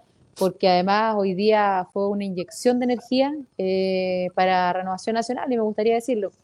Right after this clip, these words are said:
Estaba todo el mundo muy contento, muy agradecido, eh,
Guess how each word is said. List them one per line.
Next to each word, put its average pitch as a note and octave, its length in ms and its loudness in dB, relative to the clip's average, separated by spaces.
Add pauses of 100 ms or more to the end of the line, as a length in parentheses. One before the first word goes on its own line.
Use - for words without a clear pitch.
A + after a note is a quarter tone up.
(480)
Estaba F#3+ 200 2
todo A3 140 4
el A3+ 40 2
mundo A3+ 180 0
muy A3+ 160 2
contento, G#3 1120 2
muy G3+ 220 0
agradecido, G3 960 2 (500)
eh, E3+ 880 4